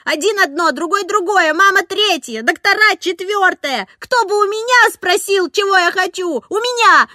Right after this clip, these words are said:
У меня самой! Тьфу на вас! Она сорвала с головы заколку и швырнула её в ноги Розе Васильевне, а сама побежала в комнату.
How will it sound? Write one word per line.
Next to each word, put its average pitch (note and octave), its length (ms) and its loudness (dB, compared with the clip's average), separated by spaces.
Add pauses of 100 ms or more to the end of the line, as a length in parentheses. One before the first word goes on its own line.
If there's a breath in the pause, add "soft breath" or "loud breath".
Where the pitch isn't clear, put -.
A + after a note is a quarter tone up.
У F4 60 -4
меня G#4+ 420 2
самой! G#4+ 760 4
Тьфу - 220 -6 (240)
на F#4 80 6
вас! C#4 400 2 (960)
Она G3 300 -6
сорвала G#3+ 480 -6
с F3 80 -8
головы G#3 340 -6
заколку A3 520 -8
и - 20 -4
швырнула A3 500 -6
её G3+ 220 -4
в F#3 80 -10
ноги G#3+ 300 -4
Розе G3+ 280 -6
Васильевне, D#3+ 720 -10 (160)
а G#3 100 -10
сама B3 300 -2
побежала A#3 460 -6
в - 40 -20
комнату. E3 520 -10